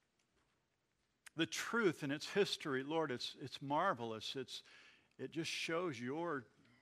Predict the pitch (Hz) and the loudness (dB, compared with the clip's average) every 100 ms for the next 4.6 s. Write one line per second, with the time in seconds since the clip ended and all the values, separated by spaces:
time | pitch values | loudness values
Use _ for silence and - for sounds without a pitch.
0 | _ _ _ _ _ _ _ - - 170 | _ _ _ _ _ _ _ -10 -2 0
1 | 208 214 113 110 113 147 151 147 139 175 | 4 2 2 -4 -6 -4 -2 -2 0 0
2 | 165 123 123 123 - - 202 196 - 95 | -2 -2 -4 -6 -8 -8 -4 -4 -6 -10
3 | 98 _ _ _ _ _ _ _ _ _ | -12 _ _ _ _ _ _ _ _ _
4 | _ _ - 120 127 131 | _ _ -10 -4 -2 -2